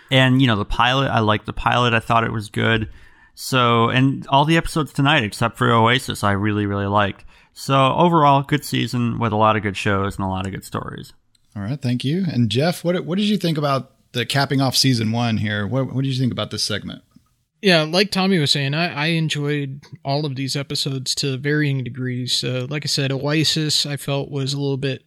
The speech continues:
Speaker 3: one of the weaker of the seven that we went into tonight. But, uh, the others were really strong. I really enjoyed Vox Solo with its, uh, um, radically alien alien.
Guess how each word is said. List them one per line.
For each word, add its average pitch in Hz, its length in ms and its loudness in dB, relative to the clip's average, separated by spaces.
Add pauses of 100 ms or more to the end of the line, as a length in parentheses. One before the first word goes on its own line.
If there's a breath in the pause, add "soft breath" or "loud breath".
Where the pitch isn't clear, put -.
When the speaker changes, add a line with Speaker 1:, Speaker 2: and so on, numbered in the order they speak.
Speaker 3:
one 139 220 -4
of 139 60 -4
the 135 80 -2
weaker 143 680 -4
of 135 260 -8 (140)
the 143 120 -2
seven 143 360 0
that 143 140 -4
we 147 100 -4
went 139 180 -2
into 143 220 -4
tonight. 147 420 -4 (840 soft breath)
But, 143 400 0
uh, 135 240 -2
the 151 140 2
others 160 340 0
were 131 60 -10
really 139 320 -4
strong. 131 420 -4
I 131 120 -4
really 139 840 -2
enjoyed 135 840 -4
Vox 143 320 -4
Solo 135 380 -2
with 131 220 -6
its, - 360 0
uh, 131 280 -6 (100)
um, 135 300 -8 (360)
radically 135 800 -2
alien 127 540 -6
alien. 131 500 -6